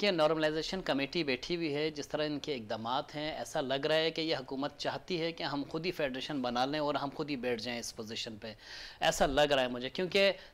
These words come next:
अब सात साल हो गए हैं, तकरीबन आठवां साल अब लग जाएगा अगले महीने। तो मेरे ख्याल में आठ साल बाद भी पाकिस्तान के स्पोर्ट्स जो है फुटबॉल, वो अभी तक उसी जगह पे है जहाँ पे हमने आठ साल पहले छोड़ी थी। कितने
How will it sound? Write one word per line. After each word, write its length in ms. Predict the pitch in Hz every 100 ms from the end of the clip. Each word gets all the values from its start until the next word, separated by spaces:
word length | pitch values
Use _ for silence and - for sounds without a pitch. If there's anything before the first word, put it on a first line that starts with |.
| - -
अब 180 | 160 165
सात 340 | - 165 196
साल 220 | - 180
हो 100 | 147
गए 80 | 156
हैं, 100 | 170
तकरीबन 340 | 165 160 175
आठवां 400 | 165 143 - 202
साल 240 | 190 165 160
अब 160 | 143
लग 180 | 123 139
जाएगा 520 | 147 156 160 165 156 - - -
अगले 300 | 143 147 160
महीने। 300 | 151 143 165
तो 140 | 165
मेरे 160 | 160 160
ख्याल 180 | - 175
में 100 | 180
आठ 320 | 135 147 185
साल 300 | 185 175 175
बाद 280 | 160 147 165
भी 120 | 170
पाकिस्तान 640 | 185 160 143 147 - 156 170
के 240 | 165 170 151
स्पोर्ट्स 520 | - - 165 180 170
जो 100 | 156
है 100 | 156
फुटबॉल, 560 | - 120 135 165 131 104 - - -
वो 160 | 113 160
अभी 240 | 170 160
तक 180 | 180 185
उसी 260 | 175 - 208
जगह 280 | 170 165 165
पे 120 | 175
है 100 | 175
जहाँ 240 | 165 156 165
पे 60 |
हमने 220 | 147 160
आठ 200 | 147 143
साल 180 | 139 151
पहले 300 | 143 131 135
छोड़ी 260 | 127 127 123
थी। 140 | 127
कितने 540 | 131 170 - 185 190